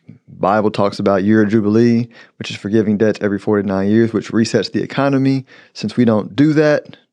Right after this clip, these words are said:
right? Um, we end up, like, doing deep, you know, restructures. Some countries default, so I don't think we're gonna default. And they print away the debt with inflation, which makes the value of the currency go down less. So this is just textbook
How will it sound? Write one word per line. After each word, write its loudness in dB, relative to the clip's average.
right? 0
Um, -4
we -4
end -2
up, -2
like, -2
doing 0
deep, 0
you 0
know, -2
restructures. -2
Some -4
countries -2
default, 0
so -6
I -2
don't -4
think -8
we're -6
gonna -2
default. -2
And -2
they 2
print -2
away 2
the 0
debt -2
with -4
inflation, -2
which -6
makes -2
the -8
value 0
of -4
the -14
currency -6
go -4
down -4
less. -2
So -2
this 2
is -4
just -4
textbook -2